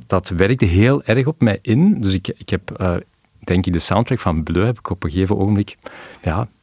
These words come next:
maandenlang gewoon gedraaid, omdat dat zo erg mij bezighield. Eh, ook omdat je komt in die verhaalwereld, er zijn allerhande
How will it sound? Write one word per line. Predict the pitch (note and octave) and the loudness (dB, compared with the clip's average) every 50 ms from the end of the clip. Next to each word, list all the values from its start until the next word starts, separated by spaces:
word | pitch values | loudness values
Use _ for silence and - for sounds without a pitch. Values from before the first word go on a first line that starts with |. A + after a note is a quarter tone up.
| _ _ _ | _ _ _
maandenlang | - E2+ F2 E2 F2+ A#2+ D3 C#3+ A2+ G#2+ F#2+ F2+ F#2+ A#2+ C#3 C#3+ C3 | -4 0 0 2 4 4 4 4 2 2 2 2 2 2 2 0 0
gewoon | - G#2+ F#2+ F#2+ G2 F2 | 0 0 0 2 0 0
gedraaid, | - F2 F2 - - E2+ E2 G2+ C3 G3 - - - | -2 -4 -6 -6 -4 -4 -2 -2 -4 -4 -8 -6 -2
omdat | A#3 G2+ F#2+ F#2 - | 0 2 2 2 0
dat | F#2 F2+ - - - - | -2 -2 -4 -6 -10 -8
zo | - G#2+ F2 G2 G2+ A#2 C3+ C3+ | -6 -2 0 2 4 4 2 2
erg | A#2 A2+ G#2+ A2 G2+ - - - - - - - - - _ _ _ - | 2 2 2 0 0 -4 -10 -16 -18 -20 -20 -20 -20 -20 _ _ _ 2
mij | F#2+ F#2 E2+ | 2 2 2
bezighield. | F2 E2 F#2 F#2 G2 B2 C#3+ D3+ - - E3 E3 F#3+ G#3 G#3 - - - - - - - - - _ | 2 2 2 2 2 2 0 -2 -2 -2 0 0 0 0 -2 -4 -10 -16 -18 -20 -20 -20 -20 -6 _
Eh, | G#2+ G2+ - C3 | 0 0 2 2
ook | C3 - | 2 4
omdat | D#3+ D3+ C#3 C3 - | 4 4 4 4 2
je | - G#2 | 0 2
komt | - C3+ B2+ A#2 C3 | 2 2 2 4 4
in | A#2+ | 2
die | G#2+ G2 | 2 2
verhaalwereld, | F#2+ F2 F2 G#2 A#2+ C3 C#3 D3+ D3 B2+ - | 2 2 2 2 2 2 2 2 2 0 2
er | F#2 | 2
zijn | G#2 A2 G#2 | 2 2 2
allerhande | - A2 A2 B2 A2 G2+ A2+ A2 F#2 | 2 2 2 2 4 4 4 2 2